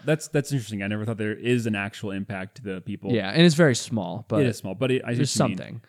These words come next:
Speaker 1: And I do think the other thing is it depends on how you represent what you're doing out there and how you describe. Like, I'm like, "Yeah, I'm doing a through hike." Well,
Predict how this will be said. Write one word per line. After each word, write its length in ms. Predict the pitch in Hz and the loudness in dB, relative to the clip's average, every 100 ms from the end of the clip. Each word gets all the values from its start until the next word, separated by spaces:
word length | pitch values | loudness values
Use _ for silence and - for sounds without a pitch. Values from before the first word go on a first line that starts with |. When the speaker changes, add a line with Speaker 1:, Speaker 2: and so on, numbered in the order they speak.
| - | -2
Speaker 1:
And 100 | 143 | 2
I 60 | 156 | 4
do 180 | 180 | 4
think 320 | 160 156 123 123 | 4 2 0 0
the 80 | |
other 180 | 131 135 | 2 2
thing 260 | 117 127 113 | 0 0 0
is 200 | 104 98 - | 0 -6 -12
it 100 | 120 | -8
depends 400 | 107 117 143 147 | -4 0 0 0
on 140 | 131 110 | -2 -4
how 260 | 110 120 | -4 -4
you 200 | 131 123 | 0 0
represent 640 | 107 113 110 104 104 101 - _ | -2 -4 -4 -6 -4 -6 -8 _
what 280 | 107 107 101 | -6 -4 -4
you're 120 | 101 | -6
doing 340 | 95 95 98 98 | -8 -8 -6 -6
out 180 | 107 | -6
there 240 | 120 113 113 | -4 -4 -4
and 140 | 107 | -4
how 80 | 110 | -2
you 120 | 117 | 0
describe. 440 | 110 101 117 98 101 | -2 -6 -6 -4 -4
Like, 160 | 107 | -4
I'm 80 | 113 | -4
like, 160 | 107 147 | -6 -4
"Yeah, 220 | 170 107 | -4 -2
I'm 140 | 120 | 0
doing 180 | 143 139 | 4 4
a 60 | 123 | 2
through 220 | - 110 | -2 -4
hike." 200 | 101 98 | -4 -4
Well, 260 | 131 131 | -4 -4